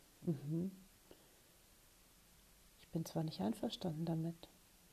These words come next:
ich gehe meinen inneren eigenen Herzensweg. Ich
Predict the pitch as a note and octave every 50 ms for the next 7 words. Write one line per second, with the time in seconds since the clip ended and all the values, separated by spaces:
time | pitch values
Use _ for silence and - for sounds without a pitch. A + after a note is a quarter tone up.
0 | - - - F#3+ F3+ F3+ F3+ F#3 F#3+ G3+ G#3 G#3+ G#3 - - F#3+ G3 G3+ G3 F#3+
1 | G3 F#3+ - G3 G3 G3+ G#3+ A3 G#3+ G#3 G#3+ G#3 G3 E3+ G3+ G3 G3 G3 - -
2 | F#3+ F#3 - - - - D3+ C3+ - - - - - - - - - - - -
3 | - - - - - - - - - - - - - - - - A3 A3 - -
4 | - - - - -